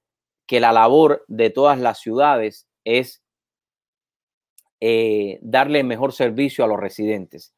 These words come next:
Y si usted no tiene estas administraciones funcionando, no espere que usted también va a tener un bu-, un buen servicio. Así que tiene que ponerse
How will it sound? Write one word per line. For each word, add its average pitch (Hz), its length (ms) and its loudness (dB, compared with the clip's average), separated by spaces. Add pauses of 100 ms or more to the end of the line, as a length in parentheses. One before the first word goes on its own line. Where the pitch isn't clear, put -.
(360)
Y 131 140 -2
si 156 160 2
usted 190 300 2
no 214 120 -2
tiene 113 380 -4 (240)
estas 120 300 0
administraciones 110 640 -4
funcionando, 127 760 0 (600)
no 104 200 -2
espere 123 380 2
que 156 80 -4
usted 123 180 -2
también 107 460 -4 (160)
va 107 140 0
a 101 40 2
tener 107 280 -2
un 110 120 -4
bu-, 98 160 -8
un 98 120 -12
buen 95 180 -4
servicio. 92 580 -4 (300)
Así - 240 -4
que 117 100 4
tiene 113 200 2
que 127 100 4
ponerse 143 600 2